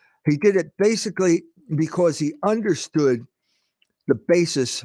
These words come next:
of wealth, which is human labor. And if, if he could mobilize German labor, uh, using money the government, that government issued as a guarantee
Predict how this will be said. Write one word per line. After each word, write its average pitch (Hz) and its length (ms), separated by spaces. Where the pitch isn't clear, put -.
of 117 180
wealth, 117 460
which 117 180
is 110 180
human 113 320
labor. 104 380
And 131 160
if, 117 200
if 120 300
he 156 180
could 170 240
mobilize 147 880
German 165 380
labor, 143 520
uh, 101 240
using 180 680
money 151 440
the 123 80
government, 151 460
that 120 200
government 175 420
issued 127 400
as 127 140
a 127 60
guarantee 170 1080